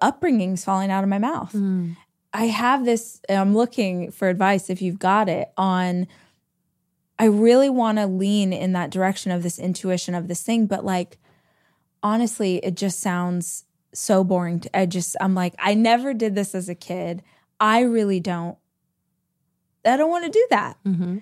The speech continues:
Speaker 1: So am I, is it like, "Shut up and just do the thing because you know that your kid would love this thing and it would create this moment"? Or is that also kind of disingenuous because it's not truthful? Does that make sense?
Speaker 2: Mm-hmm. Yeah.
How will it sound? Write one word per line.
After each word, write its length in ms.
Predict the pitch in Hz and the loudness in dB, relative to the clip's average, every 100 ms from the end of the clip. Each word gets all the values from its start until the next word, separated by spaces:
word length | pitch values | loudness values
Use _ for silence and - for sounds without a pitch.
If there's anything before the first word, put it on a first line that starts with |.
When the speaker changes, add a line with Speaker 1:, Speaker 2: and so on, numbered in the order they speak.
| - | -10
Speaker 1:
So 280 | - 269 262 | 2 6 6
am 120 | 277 | 4
I, 80 | 269 | 0
is 180 | 262 277 | 0 0
it 80 | |
like, 200 | 262 247 240 | 0 -2 -4
"Shut 240 | - 285 302 | -6 -2 0
up 180 | 294 | 0
and 100 | 254 | 0
just 180 | 233 214 | -2 -4
do 180 | 202 208 | -4 -2
the 100 | 226 | -2
thing 560 | 226 208 185 175 180 180 _ | -2 -2 -2 -4 -6 -10 _
because 320 | 208 196 196 | -6 -4 -4
you 140 | 196 190 | -2 -2
know 300 | 196 185 185 | -2 -2 -2
that 240 | 190 185 _ - | -4 -8 _ -8
your 180 | 185 | -8
kid 300 | 180 196 180 | -6 -6 -4
would 180 | 190 170 | -4 -6
love 200 | 175 170 | -4 -6
this 180 | 214 165 | -8 -8
thing 200 | - 180 | -6 -4
and 100 | 180 | -4
it 60 | - | -4
would 160 | 180 | -6
create 280 | - 180 175 | -6 -6 -4
this 200 | 180 - | -4 -2
moment"? 380 | 220 277 320 311 - - _ _ | 0 2 0 -4 -10 -20 _ _
Or 180 | 226 226 | 0 2
is 160 | 214 196 | 2 2
that 220 | 226 240 | 4 4
also 340 | 196 185 202 | 0 -2 -6
kind 220 | 185 202 185 | -6 -4 -4
of 80 | |
disingenuous 760 | 180 175 180 180 175 175 170 165 | -6 -6 -6 -6 -6 -6 -8 -8
because 600 | - 170 175 175 - - _ _ _ _ _ _ _ _ - | -10 -8 -6 -6 -8 -14 _ _ _ _ _ _ _ _ -8
it's 220 | 190 208 | -4 0
not 320 | 185 180 - _ _ _ _ _ _ _ | 0 -2 -6 _ _ _ _ _ _ _
truthful? 580 | - 220 - - - - _ | -4 -4 -4 -10 -12 -18 _
Does 120 | - 220 | -4 -2
that 120 | 277 | -2
make 140 | 311 | -4
sense? 320 | - 311 165 | -2 2 2
Speaker 2:
Mm-hmm. 240 | 160 165 220 - _ _ _ _ - - - _ - | 2 0 -4 -8 _ _ _ _ -20 -20 -20 _ -4
Yeah. 420 | 170 190 180 | -2 0 0